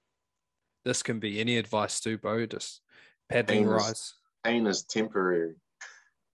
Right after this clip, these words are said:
Speaker 2: No, or the other,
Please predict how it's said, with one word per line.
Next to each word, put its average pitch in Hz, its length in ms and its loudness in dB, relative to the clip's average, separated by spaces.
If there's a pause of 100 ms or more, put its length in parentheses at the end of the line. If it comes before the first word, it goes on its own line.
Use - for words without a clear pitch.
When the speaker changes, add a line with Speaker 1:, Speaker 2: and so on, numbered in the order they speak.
(1900)
Speaker 2:
No, 107 400 4
or 113 240 6
the 107 160 6
other, 120 240 0